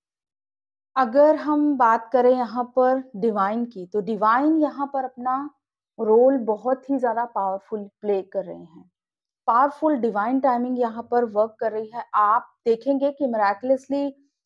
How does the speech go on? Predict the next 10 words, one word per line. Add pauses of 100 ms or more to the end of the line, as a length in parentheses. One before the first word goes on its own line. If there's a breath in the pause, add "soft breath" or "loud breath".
(120)
बहुत
ही
sudden
changes
आपकी
life
में
होंगे।
आपको
सिर्फ